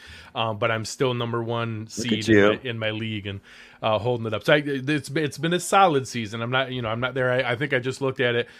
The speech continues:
Speaker 1: right now. I think I'm gonna make the playoffs in nineteen out of twenty-four. So I had a pretty good
Speaker 2: Wow.
Speaker 1: year.
Speaker 2: Hey, that's a better, it's a better percentage than me, that's for sure. So, um, so do you wanna stay? We, we
Speaker 1: I, I
Speaker 2: really
Speaker 1: can do
Speaker 2: put
Speaker 1: five.
Speaker 2: time
Speaker 1: I can
Speaker 2: on.
Speaker 1: do five.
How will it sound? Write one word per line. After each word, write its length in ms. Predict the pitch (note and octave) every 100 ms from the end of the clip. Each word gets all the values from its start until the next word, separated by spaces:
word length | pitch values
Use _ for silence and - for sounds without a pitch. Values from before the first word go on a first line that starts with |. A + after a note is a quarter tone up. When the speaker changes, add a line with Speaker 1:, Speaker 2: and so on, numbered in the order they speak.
| - -
Speaker 1:
right 200 | C3 C3+
now. 140 | B2+
I 20 |
think 160 | A#2+ C3
I'm 60 | B2+
gonna 140 | B2
make 160 | A#2+ A#2
the 80 | A#2+
playoffs 420 | - B2+ A#2 -
in 160 | G#2+
nineteen 480 | G#2+ A#2 A#2 - A#2
out 140 | G#2+ G2
of 60 |
twenty-four. 580 | - G2+ F#2+ - F#2+ G#2
So 140 | - G2+
I 40 |
had 120 | G#2+
a 40 | B2+
pretty 200 | A2+ A2+
good 80 | F2+
Speaker 2:
Wow. 100 | E2+ F#2
Speaker 1:
year. 200 | G2+ - - - -
Speaker 2:
Hey, 120 | B2+
that's 260 | B2+ A#2+ A#2
a 60 |
better, 340 | - B2+ A#2+ - -
it's 100 | -
a 40 |
better 180 | C3+ C#3+
percentage 380 | C#3+ A#2+ C3 A#2
than 80 | A#2
me, 100 | A#2+
that's 200 | A2 G#2+
for 60 | G2
sure. 260 | F#2 F2+ F#2 - - - _
So, 420 | - G#2 F#2 - - -
um, 500 | A2+ G#2 G2+ F#2 D#2 _ _ - _ _ -
so 180 | D#3 C#3+
do 200 | A2+ C3+
you 60 |
wanna 100 | C#3
stay? 240 | B2+ D3 C3+
We, 200 | B2 B2 G2 -
we 80 | C3
Speaker 1:
I, 60 | B2+
I 40 |
Speaker 2:
really 140 | D3+ D#3+
Speaker 1:
can 100 | F3
do 60 |
Speaker 2:
put 60 | -
Speaker 1:
five. 100 | C#3
Speaker 2:
time 120 | C3+
Speaker 1:
I 40 | C3+
can 80 | C3
Speaker 2:
on. 40 |
Speaker 1:
do 40 | C3
five. 200 | C3+